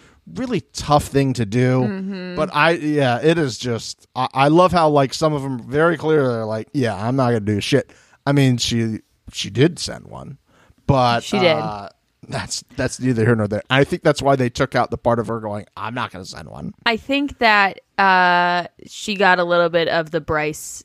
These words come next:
Speaker 2: extra dough this, this
Speaker 1: Mm-hmm.
Speaker 2: week for sending that, uh,
Speaker 1: Yeah.
Speaker 2: message. I don't think that that was, uh, her first choice at all. <laughs>
Speaker 1: We, uh, we took the, uh,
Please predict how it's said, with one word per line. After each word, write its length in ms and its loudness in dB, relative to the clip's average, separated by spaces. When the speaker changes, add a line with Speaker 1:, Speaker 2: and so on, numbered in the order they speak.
Speaker 2:
extra 500 -6
dough 400 -6
this, 300 -14
this 180 -10
Speaker 1:
Mm-hmm. 260 -4
Speaker 2:
week 100 -6
for 160 -8
sending 420 -6
that, 260 -6
uh, 400 -4
Speaker 1:
Yeah. 240 -4
Speaker 2:
message. 720 -6
I 140 2
don't 180 0
think 160 -4
that 160 -2
that 200 0
was, 260 -6
uh, 280 -2
her 220 -4
first 420 -6
choice 460 -8
at 180 -2
all. 340 -6
<laughs> 60 -8
Speaker 1:
We, 300 0
uh, 340 6
we 120 -2
took 320 -4
the, 320 2
uh, 640 0